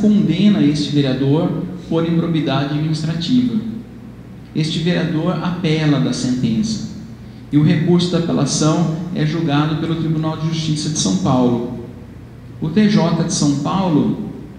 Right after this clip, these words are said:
mantém a sentença, nega provimento ao recurso de apelação, condenando, portanto, esse vereador por improbidade administrativa.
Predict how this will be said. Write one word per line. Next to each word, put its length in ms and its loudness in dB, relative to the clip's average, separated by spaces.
mantém 580 4
a 60 2
sentença, 880 2
nega 440 4
provimento 480 2
ao 60 4
recurso 340 4
de 80 2
apelação, 720 -2
condenando, 760 2
portanto, 840 2
esse 440 2
vereador 680 4
por 360 2
improbidade 1000 0
administrativa. 1040 0